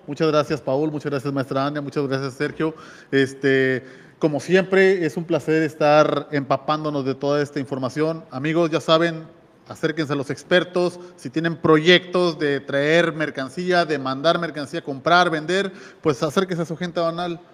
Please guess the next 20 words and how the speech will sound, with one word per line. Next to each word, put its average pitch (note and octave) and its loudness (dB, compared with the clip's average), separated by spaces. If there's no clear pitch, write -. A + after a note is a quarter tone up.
El B2 -2
agente D3+ -4
aduanal D3+ -2
previamente D3 -2
le C#3+ -2
dirá C#3+ -2
si C#3+ -6
es C#3 -4
viable C#3+ 0
o C3+ -4
no D3 -4
la D3 0
operación C#3 -6
y E3+ -6
pueden D#3+ -2
diseñar D#3 -4
algo D#3 0
muy D3+ -4
atractivo D3+ -6
para F#3 2